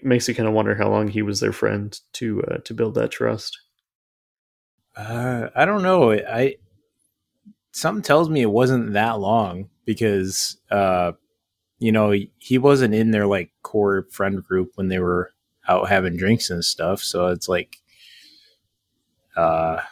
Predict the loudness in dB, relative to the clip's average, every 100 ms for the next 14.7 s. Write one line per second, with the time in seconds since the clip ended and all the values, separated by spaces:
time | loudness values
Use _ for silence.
0 | -20 _ _ _ _ _ _ _ _ _
1 | _ -2 2 4 4 2 4 4 2 -2
2 | _ -2 2 2 2 -2 -2 0 2 2
3 | 2 0 -2 _ -6 -6 -10 -6 -4 -4
4 | -8 _ _ _ _ _ _ _ -8 -6
5 | -2 -4 -4 -8 0 2 2 -2 -2 0
6 | 2 0 2 4 4 2 -4 _ _ _
7 | _ _ _ _ _ _ _ _ _ _
8 | _ _ 2 6 6 4 0 -2 -2 -8
9 | -20 _ _ _ _ _ _ _ _ _
10 | _ _ _ _ _ -8 -8 _ _ _
11 | _ _ _ _ _ -4 -2 -2 -8 _
12 | _ 2 4 4 4 4 4 2 -2 0
13 | 0 -2 -6 -4 -2 -2 -2 -2 -2 -6
14 | -4 -2 0 -2 0 -2 -2